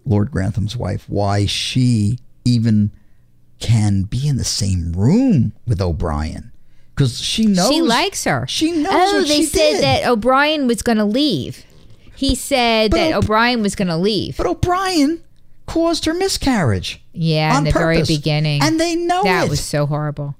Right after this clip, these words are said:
Speaker 1: They know it.
Speaker 2: But
Speaker 1: I, th-, I think they know it was on
Speaker 2: but
Speaker 1: purpose.
Speaker 2: maybe, I don't think so. I don't think they knew it was
Speaker 1: They
Speaker 2: on
Speaker 1: didn't know it was on
Speaker 2: purpose, no.
Speaker 1: purpose?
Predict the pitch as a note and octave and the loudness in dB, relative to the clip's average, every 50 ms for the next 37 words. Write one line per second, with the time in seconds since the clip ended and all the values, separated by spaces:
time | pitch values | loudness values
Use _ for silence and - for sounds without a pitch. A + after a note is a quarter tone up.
0 | - - D3 E3 F#3 E3+ C#3+ D3+ F3+ A3+ C4+ C#4 F#3+ A#2 - - - _ - - | -2 -2 0 0 0 -2 -4 -4 -6 -6 -4 -4 -4 -4 -6 -10 -18 _ -20 -20
1 | - - - - - - - - - - - - - - - - - - - - | -20 -20 -20 -20 -20 -20 -20 -20 -20 -20 -20 -20 -10 -2 0 0 0 0 0 0
2 | D3 D#3 C3 B3 B3+ - - A3 F#3+ F3+ G#3+ C4+ E4 G4 - G3+ C3 A#3+ A#3+ - | 0 2 2 0 -2 0 2 2 4 4 2 2 0 -2 0 2 2 2 2 2
3 | - - - - G#3+ G3 A#3 A#3 A#3+ G3+ A3+ A3+ A3 - - - - - F#3 G3 | 0 0 -2 0 0 2 2 2 2 0 0 -2 -2 -4 -6 -8 -4 -2 0 0
4 | F#3 F3 E3 D3+ C#3+ D#3+ D3+ D3+ C#3+ - - C#3+ A#2+ A#2+ D3+ F3 F3+ F3 E3+ - | 2 0 0 -2 -4 -4 -6 -4 -6 -4 -4 -4 -2 0 0 2 2 0 0 0
5 | F3 D#3+ D#3+ D#3+ D3+ D#3+ D3+ C#3+ - D3 B2+ C3+ D3 D#3 F3 F#3 F#3+ F#3 F#3+ F#3+ | 0 0 0 0 0 0 0 0 0 2 2 2 2 2 2 2 2 2 2 2
6 | F#3 F#3+ F#3+ F3 F#3 G3+ G#3+ C#3+ C3+ B2+ C3+ - - - | 4 4 4 4 2 2 2 2 0 0 -2 -4 -6 -10